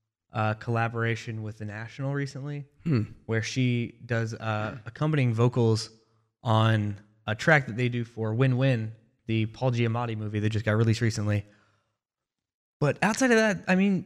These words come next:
Speaker 1: Big Boi has, I don't know if he's necessarily had given explicit,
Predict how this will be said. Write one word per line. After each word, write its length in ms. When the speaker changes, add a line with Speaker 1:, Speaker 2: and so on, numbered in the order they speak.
Speaker 1:
Big 240
Boi 260
has, 720
I 140
don't 120
know 80
if 80
he's 280
necessarily 1080
had 640
given 540
explicit, 800